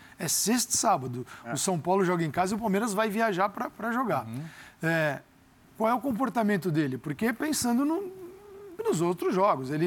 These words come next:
Speaker 1: eu acho que esse controle sobre o elenco, o Abel tem condição de fazer, hoje tá de uma forma especial, porque talvez ele, ele perceba que é preciso também, se ele continuar desse jeito
Speaker 3: É.
Speaker 1: que ele vem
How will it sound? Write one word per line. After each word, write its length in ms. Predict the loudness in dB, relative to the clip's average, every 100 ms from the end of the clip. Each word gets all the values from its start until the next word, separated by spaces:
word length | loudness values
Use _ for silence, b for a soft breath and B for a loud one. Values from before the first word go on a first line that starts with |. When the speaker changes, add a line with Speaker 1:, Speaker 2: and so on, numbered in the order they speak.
| 0
Speaker 1:
eu 220 | 0 2 0
acho 160 | 0
que 80 | -2
esse 220 | 0 -2
controle 680 | -2 -2 0 4 4 4 0 B B B B
sobre 560 | 2 2 4 2 2
o 160 | 0 0
elenco, 460 | 2 0 0 -2
o 20 | -2
Abel 260 | 0 -2
tem 160 | 0 -4
condição 380 | -2 -2 -2 -2
de 80 |
fazer, 520 | 0 -2 2 2 2 0 B B B B -20 -8 -4
hoje 240 | 0 0
tá 160 | 0 -2
de 80 |
uma 160 | 0 -2
forma 260 | 0 0 0
especial, 720 | -2 -4 -2 2 4 2 -6 B B B B -8
porque 260 | -6 -2 0
talvez 540 | 2 2 4 4 4
ele, 260 | 4 4 0 -16 -4
ele 220 | 2 2
perceba 600 | 4 2 2 2 4 2
que 300 | -2 0 2
é 80 | 2
preciso 600 | 0 -2 0 2 0 0
também, 560 | -2 0 2 0 -2 -2
se 160 | 2 2
ele 140 | 2
continuar 520 | 0 0 2 2 2
desse 440 | 0 0 0 0 -2
jeito 500 | 2 2 0 -6 -8
Speaker 3:
É. 80 | -2
Speaker 1:
que 40 |
ele 140 | 0 0
vem 360 | 0 0 0